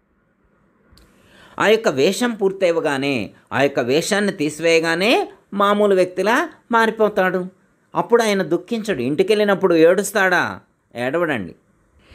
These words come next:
సినిమాలో ఏడ్చినటువంటి వాడు నిజంగా ఏడవడు. ఎందుకంటే ఆ యొక్క పాత్ర ద్వారా అలా నటించాడు.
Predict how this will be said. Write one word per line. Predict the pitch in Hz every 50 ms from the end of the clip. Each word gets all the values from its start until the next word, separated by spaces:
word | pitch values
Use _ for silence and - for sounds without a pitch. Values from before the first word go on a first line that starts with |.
| - - _ -
సినిమాలో | - - 147 143 165 185 202 208 208 208 196
ఏడ్చినటువంటి | 180 175 180 180 180 180 175 165 147 165 165 160 160
వాడు | 156 160 156 160 160 190 226 262 320 381 349 - - _ _ -
నిజంగా | 104 107 104 101 135 147 151 151 156 151
ఏడవడు. | 139 127 123 123 123 120 117 117 113 110 117 120 110 95 87 76 - - _ -
ఎందుకంటే | 135 151 185 208 214 202 180 160 151 135 113 107 110 - - _ -
ఆ | 117 139 165
యొక్క | 202 220 214 - -
పాత్ర | - - - - 127 151 208 208 - - 233 233
ద్వారా | 214 196 202 185 175 180 175
అలా | 160 156 156 175 196 240 302 370 370 - - _ -
నటించాడు. | 175 185 185 185 240 233 202 - 190 147 113 -